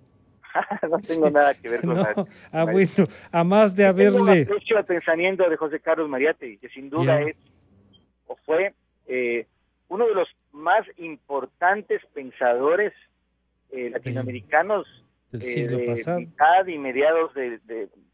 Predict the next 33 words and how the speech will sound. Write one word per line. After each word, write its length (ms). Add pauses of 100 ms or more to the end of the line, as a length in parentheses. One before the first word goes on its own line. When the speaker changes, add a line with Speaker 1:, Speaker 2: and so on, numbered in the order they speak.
(100)
Speaker 1:
del, 200
del 200
siglo 220
veinte. 360
Creo 180
que, 220
Speaker 2:
Sí. 100 (320)
Speaker 1:
eh, 280
los 180
siete 220
ensayos 640
de 100
la 120
realidad 440
peruana 480
Speaker 2:
Ujú. 160 (220)
Speaker 1:
es 120
un 140
texto 500 (120)
fundamental 960 (460)
en 300
la 260
conceptualización 1200 (320)
del, 500
del, 360
de 120
América 400
Latina, 440 (480)
del 240
papel 580
que 140 (100)
cumple 640
la, 240